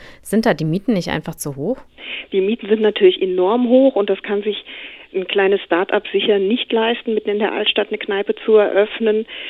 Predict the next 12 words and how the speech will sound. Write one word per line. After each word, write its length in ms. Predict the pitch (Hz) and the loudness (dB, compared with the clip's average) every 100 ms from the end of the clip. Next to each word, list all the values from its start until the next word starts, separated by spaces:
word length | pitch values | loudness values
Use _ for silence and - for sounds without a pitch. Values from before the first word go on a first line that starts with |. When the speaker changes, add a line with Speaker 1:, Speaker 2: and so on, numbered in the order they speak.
| - - - | -18 -20 -2
Speaker 2:
Man 180 | 190 190 | 0 2
muss 160 | 214 - | 0 0
aber 500 | 220 214 208 196 165 - - - | 0 4 6 6 2 -4 -16 -2
auch 140 | 196 - | 0 0
hier 260 | 233 254 | 2 2
sehen, 220 | 233 233 214 | 4 2 2
beispielsweise 460 | 202 220 202 202 | -4 -4 -2 0
das 120 | 190 | -2
Altstadtcafé 840 | - 233 277 294 - 220 - 214 202 | -2 -4 -4 -6 -8 -12 -2 0 0
hat 120 | 214 | -6
ja 100 | 208 | -6
auch 240 | - 277 | -2 -2